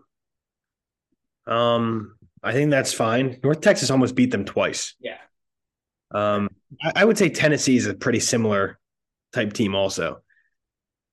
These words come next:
Speaker 2: Except no more Rick Barnes, so that's, that's benefit San Diego State.
Speaker 1: I'll talk shit about my old, old man Rick. Um,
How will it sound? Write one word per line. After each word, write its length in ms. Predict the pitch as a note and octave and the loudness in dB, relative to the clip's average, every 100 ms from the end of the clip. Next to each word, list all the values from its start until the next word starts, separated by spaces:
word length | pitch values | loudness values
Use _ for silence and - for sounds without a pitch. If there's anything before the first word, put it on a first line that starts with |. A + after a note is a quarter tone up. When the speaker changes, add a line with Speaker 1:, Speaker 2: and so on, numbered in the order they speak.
| _ _ _ _ _ _ _ _ _ _ _ _ - | _ _ _ _ _ _ _ _ _ _ _ _ -20
Speaker 2:
Except 600 | A#2+ - D#3 - D#3+ D3+ | -14 -8 -8 -4 -4 -2
no 100 | D#3 | -6
more 240 | D3+ D3 | -2 -4
Rick 240 | C#3 C3+ C#3+ | -4 -8 -6
Barnes, 400 | C3 A#2+ A#2 - | -6 -8 -16 -20
so 320 | - - A#2 A#2+ B2 | -20 -20 -20 -20 -20
that's, 320 | B2 - - - | -20 -20 -18 -12
that's 280 | C#3 - _ | -12 -12 _
benefit 580 | C#3+ C#3 C#3+ C3+ C#3+ - | -16 -8 -8 -6 -10 -12
San 220 | C#3 B2+ | -12 -10
Diego 200 | B2 A#2 | -10 -10
State. 360 | A#2 B2+ A2 - - _ _ - | -10 -10 -10 -14 -20 _ _ -8
Speaker 1:
I'll 80 | F3 | -8
talk 240 | - C3 | -4 -4
shit 140 | - G#2 | -2 -2
about 180 | G2+ F#2+ | -2 -2
my 160 | G#2+ | -2
old, 380 | G#2 - A2 - - | -2 -2 -8 -10 -4
old 140 | A#2 | 0
man 160 | A2+ G#2 | 0 0
Rick. 440 | G2 F2+ - - _ _ _ _ _ _ - - _ _ A#2+ | 0 -2 -4 -12 _ _ _ _ _ _ -20 -20 _ _ -2
Um, 520 | A#2+ A#2+ A#2+ A#2 | 0 2 0 -2